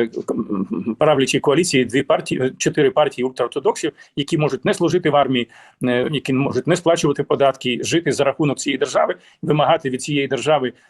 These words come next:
нових, нових, е, там, експансіоністських якихось захоплень. Нагадаю, що погодила, е, не, ну,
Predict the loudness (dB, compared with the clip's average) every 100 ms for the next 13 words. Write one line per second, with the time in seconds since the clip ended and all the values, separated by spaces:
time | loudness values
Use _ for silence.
0 | -6 -2 0 0 0 0 0 0 -2 0
1 | -2 -2 -4 -4 0 0 0 -2 -2 -2
2 | 0 -2 -2 -6 -20 -4 0 0 2 0
3 | 2 2 4 4 2 2 0 0 -2 -2
4 | 0 2 2 2 -2 -6 -10 -2 0 2
5 | 0 -2 -4 -2 -2